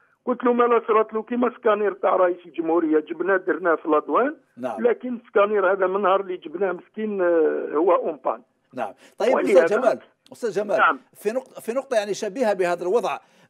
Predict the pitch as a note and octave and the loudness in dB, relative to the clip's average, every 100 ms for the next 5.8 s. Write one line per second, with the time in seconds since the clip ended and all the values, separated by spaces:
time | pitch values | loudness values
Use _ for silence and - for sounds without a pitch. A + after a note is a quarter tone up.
0 | - E3+ D#3 D3+ - D#3 E3+ A#3 A#3 A#3 | -20 -18 -18 -14 -10 -6 -2 0 0 0
1 | C4 F3+ D3 G3+ G#3+ G#3 C#4+ - A3 G3+ | 2 0 0 -6 -4 -4 -6 -2 -2 -2
2 | E3+ F3+ - G3+ F3+ C#3 A#3+ G3 F3 F3+ | -6 -12 -10 -6 -6 -2 0 0 -2 -4
3 | F3 E3+ E3+ D#3 E3 E3 F3 G3+ A3+ F#3+ | -4 -4 -6 -10 -8 -8 -2 0 2 -2
4 | D3 F3+ - A#3+ G#3 F3+ G#3+ A3 G3 F#3+ | -2 -4 -2 -4 -4 -4 -4 -4 -2 -4
5 | E3 C#3 G#3+ G#3+ D#3+ F3+ G#3 A#3 | -4 -4 -4 -4 -10 -4 -4 -4